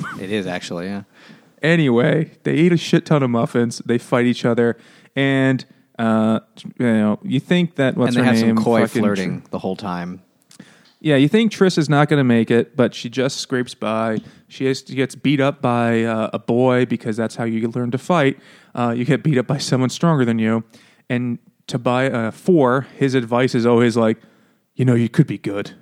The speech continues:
Speaker 1: And then he walks away. <laughs> Like, he doesn't really give any advice. The only, also, one other thing, the only thing you ever see of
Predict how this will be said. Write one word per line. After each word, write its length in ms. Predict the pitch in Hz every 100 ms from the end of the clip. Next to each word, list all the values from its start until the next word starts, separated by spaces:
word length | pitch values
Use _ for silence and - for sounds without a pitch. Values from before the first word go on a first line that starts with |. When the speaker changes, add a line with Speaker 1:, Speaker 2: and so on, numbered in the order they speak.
| -
Speaker 1:
And 120 | 127
then 60 |
he 80 | 123
walks 320 | 117 110 -
away. 340 | 120 107 123 139
<laughs> 60 | -
Like, 140 | 160 -
he 60 |
doesn't 400 | 196 185 202 175
really 180 | 214 170
give 260 | 120 123 -
any 140 | 117 127
advice. 600 | 127 - 120 139 160 - _ _
The 160 | 135 139 -
only, 340 | 185 226 233
also, 240 | 135 143
one 200 | 165 135
other 120 | 139 127
thing, 120 | 120
the 100 | 117
only 240 | 131 151
thing 220 | 165 160 147
you 160 | 123
ever 160 | 123 127
see 380 | - - 123 120
of 180 | 110